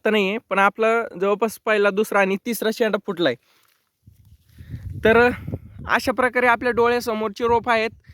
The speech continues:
आणि एकदम छान प्रकारे रोप आहेत. अ, कोणत्याही रोपाला प्रॉब्लेम नाहीये. अ, शेंडा फुटवायला, अ, तीस दिवसाचं रोप असून सुद्धा आपल्या रोपाची हाईट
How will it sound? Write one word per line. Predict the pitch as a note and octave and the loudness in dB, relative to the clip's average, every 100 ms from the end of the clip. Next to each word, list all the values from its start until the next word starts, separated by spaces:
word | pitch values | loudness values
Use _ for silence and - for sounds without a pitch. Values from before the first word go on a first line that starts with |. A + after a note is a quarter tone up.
| - | -12
आणि | - G#3 | -6 -4
एकदम | G#3+ A#3 G#3+ - | -2 -2 -4 -2
छान | G3 A3 | -2 -2
प्रकारे | - A#3+ A#3 A3 | -2 0 2 2
रोप | A3 G#3 | 2 2
आहेत. | G#3+ G3 G#3+ _ - | 2 0 -2 _ -6
अ, | F#3 F#3 F#3+ F#3 | -2 0 0 -2
कोणत्याही | - A3 A3+ A#3 | -4 -4 -2 0
रोपाला | A3 G#3 A3+ | 0 2 0
प्रॉब्लेम | A#3 G#3+ G#3 A3 | 2 4 4 2
नाहीये. | A3+ A3+ G#3 A3 - - - - | 0 0 0 -4 -10 -20 -14 -4
अ, | F#3 F#3+ | 0 0
शेंडा | - G#3 G#3 G#3 | 2 2 2 0
फुटवायला, | G#3+ G3+ G#3 G#3+ G#3+ - _ _ _ _ _ _ _ _ - | -2 2 4 2 0 -8 _ _ _ _ _ _ _ _ -2
अ, | F3+ F3+ | 0 0
तीस | A3+ A3+ | -2 -4
दिवसाचं | G3 A3+ A3+ G#3 | -2 -2 0 2
रोप | G#3+ A3 G3 | 4 4 2
असून | G#3+ A3+ | 0 -2
सुद्धा | G#3+ A3+ G3 E3 - | -6 -2 0 0 -2
आपल्या | E3+ A3 | -4 -2
रोपाची | A3 A3 A3 G#3+ | 0 0 0 0
हाईट | A3 G#3 | 2 0